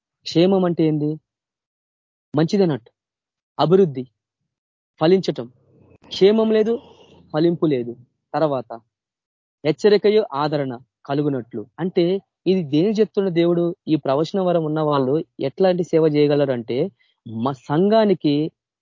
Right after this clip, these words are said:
హెచ్చరించే వాళ్ళు వీళ్ళంతా. సంఘ క్షేమవృద్ధి ప్రవచించేవాడు సంఘ క్షేమవృద్ధి కూడా ప్రవచిస్తూ ఉంటాడు. అది కదా ముఖ్యమైనది. అన్ని ముఖ్యమైనవి, కానీ మరి విశేషంగా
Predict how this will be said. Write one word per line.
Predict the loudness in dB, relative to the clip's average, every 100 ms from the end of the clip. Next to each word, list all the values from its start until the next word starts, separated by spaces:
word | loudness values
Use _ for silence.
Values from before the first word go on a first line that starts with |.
| _ -8
హెచ్చరించే | -4 0 0 0
వాళ్ళు | -2 -2
వీళ్ళంతా. | -4 -8 -10 -16
సంఘ | _ -4 0
క్షేమవృద్ధి | 0 0 0 2 2 0
ప్రవచించేవాడు | 0 0 -2 -2 -2 0 2 -2
సంఘ | -4 -6 -2
క్షేమవృద్ధి | -4 0 0 2 0
కూడా | 0 -2
ప్రవచిస్తూ | -2 0 0 -2 -4
ఉంటాడు. | -2 -6 _ _ _ -4
అది | 2
కదా | 2 2
ముఖ్యమైనది. | -2 0 0 0 -4 -10 -18 _ _ -20 _ _ _ -6
అన్ని | 0 4
ముఖ్యమైనవి, | 2 2 2 2 -2
కానీ | -2 -2 0 -2 -6 -6
మరి | 0 2
విశేషంగా | 2 2 2 2 0 -2 -4 -6